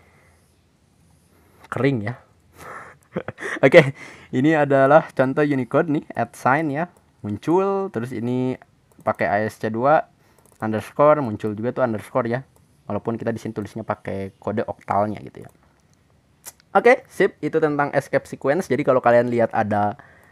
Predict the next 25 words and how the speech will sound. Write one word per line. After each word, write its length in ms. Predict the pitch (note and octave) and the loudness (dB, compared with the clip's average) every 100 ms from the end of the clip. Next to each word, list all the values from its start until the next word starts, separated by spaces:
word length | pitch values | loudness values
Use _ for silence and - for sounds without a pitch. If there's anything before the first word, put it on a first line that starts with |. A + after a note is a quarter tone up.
| _ _ | _ _
backslash 540 | A#2+ A2 - A2 C3 C3+ | 0 0 0 2 2 -2
di 80 | |
sini, 160 | - B2 | -6 -2
kalian 220 | A#2 B2 | 0 2
udah 80 | B2 | 0
tahu 140 | A2 B2 | 0 0
kalau 140 | A2+ | 0
ini 160 | G#2+ G#2+ | -2 -4
tuh, 180 | C3+ B2 B2 | -6 -4 -2
oh, 140 | A#2+ | -2
ini 180 | C3+ C3+ | -4 -8
escape 260 | A2 - G#2+ - | -10 -8 -10 -10
sequence 400 | - B2+ B2 - | -8 -6 -6 -10
gitu 80 | A2 | -10
ya. 140 | A2 | -8
Jadi 160 | G#2+ A2+ | -8 -8
bisa 320 | A2 - A#2 - | -8 -8 -8 -8
kita 240 | A#2 - | -8 -8
keluar 400 | - G2+ G#2 A#2 | -6 -4 0 0
dari 240 | A2 G2+ G2+ | -2 -8 -8
si 160 | G#2+ | -12
stringnya 540 | - - G2+ G2+ B2 A#2+ | -14 -12 -10 -8 -10 -10
buat 260 | G#2+ A2+ | -10 -8
naruh 320 | A2+ F#2+ G#2+ | -8 -6 -6
karakter-karakter 800 | - G2 F#2+ G#2 - G2+ F#2+ A2 | -4 -4 -4 -8 -4 -6 -6 -10